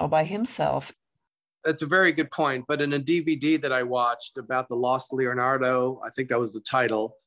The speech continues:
Speaker 2: it was clear that, um, between all the work that Modestini, uh, did
Speaker 1: Mm.
Speaker 2: and the way that curators and directors are, of museums are, um, mm,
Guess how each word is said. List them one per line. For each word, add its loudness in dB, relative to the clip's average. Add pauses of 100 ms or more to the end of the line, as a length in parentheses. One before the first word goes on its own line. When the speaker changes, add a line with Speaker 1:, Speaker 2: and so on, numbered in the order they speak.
(160)
Speaker 2:
it 2
was 2
clear 4
that, -2 (220)
um, -6
between 2
all 4
the 2
work 0
that 0
Modestini, 0 (100)
uh, 0 (120)
did 2 (420)
Speaker 1:
Mm. -6
Speaker 2:
and 0
the 2
way 2
that -4
curators 0
and -8
directors -2 (320)
are, -2
of -2
museums 2 (560)
are, 2 (120)
um, -2 (180)
mm, -8